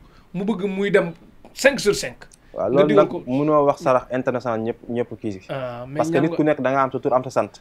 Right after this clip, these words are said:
Speaker 2: am
Speaker 1: am
Speaker 2: sa
Speaker 1: sa
Speaker 2: saraxu bopp.
Speaker 1: mais kon jox ñu ñaan boobu.
Speaker 2: Mën ngaa niroog nag nit sarax.
Speaker 1: Waaw.
Speaker 2: Su ma waxee sarax bi ni exemple,
Speaker 1: Mhm.
Speaker 2: ne sarax bi kat baax na, donte lu mu baax, sarax yëpp a baax.
Speaker 1: Waaw.
Speaker 2: Mais nag lu ne am na si ku mu baax.
Speaker 1: Am na ci ku mu baax. Kon jox na la nga jox ñu ñaan boo xam ne que ki koy toog këram mën na ko defal boppam.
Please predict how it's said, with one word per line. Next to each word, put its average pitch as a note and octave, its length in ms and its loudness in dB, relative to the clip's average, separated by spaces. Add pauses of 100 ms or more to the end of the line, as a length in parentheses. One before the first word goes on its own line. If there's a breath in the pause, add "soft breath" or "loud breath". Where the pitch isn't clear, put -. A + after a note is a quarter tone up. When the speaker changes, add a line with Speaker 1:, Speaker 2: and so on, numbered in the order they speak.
Speaker 2:
am C3+ 80 -2
Speaker 1:
am - 20 -2
Speaker 2:
sa C#3+ 60 0
Speaker 1:
sa E3 120 -2
Speaker 2:
saraxu B2+ 160 2
bopp. A#2 220 4
Speaker 1:
mais F3+ 140 -2
kon G#3 140 0
jox G#3 140 0
ñu G3 80 -4
ñaan D#3+ 240 -4
boobu. C#3+ 160 -6
Speaker 2:
Mën D#3 180 4
ngaa E3 180 8
niroog D3+ 200 2
nag C#3 120 -2
nit D#3 140 -4
sarax. - 380 -6 (100)
Speaker 1:
Waaw. C3 180 -6
Speaker 2:
Su C#3+ 60 -4
ma E3 100 0
waxee E3 200 0
sarax C#3+ 240 0
bi B2+ 100 -6
ni B2 160 -4
exemple, B2+ 500 -2 (220)
Speaker 1:
Mhm. D3 220 -10
Speaker 2:
ne B2+ 80 -2
sarax C#3+ 200 0
bi B2 100 -2
kat A#2 140 4
baax A#2+ 200 4
na, A#2+ 60 -4
donte D3 240 0
lu D#3+ 100 0
mu E3 100 -4
baax, C3+ 180 2
sarax E3 200 0
yëpp F#3 140 -2
a G#3 40 2
baax. C3+ 200 6 (160)
Speaker 1:
Waaw. C#3+ 160 -4
Speaker 2:
Mais C3+ 120 4
nag G3+ 120 0 (280)
lu C#3+ 200 4
ne A3+ 140 2
am C#3+ 140 2
na E3+ 60 0
si A3 100 -2
ku A#3+ 80 -4
mu B3 120 2
baax. A#3+ 200 6 (160)
Speaker 1:
Am D#3+ 100 -8
na E3+ 100 -2
ci E3+ 80 -14
ku F3+ 140 -12
mu E3+ 80 -8
baax. D3 280 -6
Kon G3+ 180 -4
jox G#3+ 120 -6
na G#3 100 -8
la E3+ 200 -6
nga F3+ 120 -6
jox F3 140 -4
ñu E3+ 140 -6
ñaan E3+ 240 -4
boo D3 100 -8
xam D3+ 140 -10
ne D3+ 80 -12
que D3 160 -12
ki G#3+ 140 -10
koy G3+ 160 0
toog F3+ 200 -8
këram F3 220 -4
mën F3 80 -6
na E3 80 -4
ko F3 80 -8
defal C3+ 220 -10
boppam. B2+ 240 -14